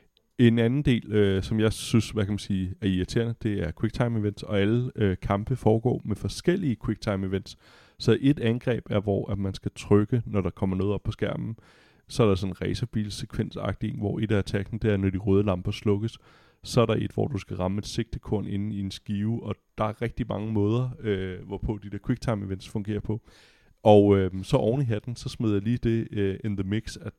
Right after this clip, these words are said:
øh, hvad hedder det, jeg prøvede at bruge det på Xbox, øh, Cloud Gaming. Og, øh, hvad kan man sige, en ting, vi er velsignet af her i Danmark, det er, at vi har rigtig, rigtig hurtige internetforbindelser med meget, meget lave penge.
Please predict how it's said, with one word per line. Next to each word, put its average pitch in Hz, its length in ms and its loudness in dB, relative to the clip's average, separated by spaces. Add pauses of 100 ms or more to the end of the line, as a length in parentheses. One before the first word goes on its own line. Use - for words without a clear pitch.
øh, 104 200 -6
hvad 95 100 -8
hedder 98 180 -4
det, 95 180 -8 (340)
jeg 101 120 -2
prøvede 104 220 2
at 107 40 -2
bruge 101 180 0
det - 80 -8
på 90 460 0
Xbox, - 440 -8 (140)
øh, 87 340 -4 (320)
Cloud 123 180 0 (100)
Gaming. 127 260 -6 (500)
Og, 98 320 8
øh, 90 100 -2
hvad 101 100 -2
kan 98 80 -4
man 98 60 -6
sige, 101 260 -2
en 104 100 -6
ting, 123 260 -2
vi 113 200 -2
er 90 340 -4 (120)
velsignet 131 420 0
af 101 120 0
her 101 120 0
i - 40 -2
Danmark, 95 360 -2 (420)
det 123 80 4
er, 107 40 6
at 101 60 2
vi 98 60 2
har 92 200 -2
rigtig, 104 260 -2
rigtig - 200 -12
hurtige 98 240 -6
internetforbindelser 101 1000 -8
med 98 120 0
meget, 95 200 0
meget 95 260 -4
lave 104 160 -2
penge. 104 240 -6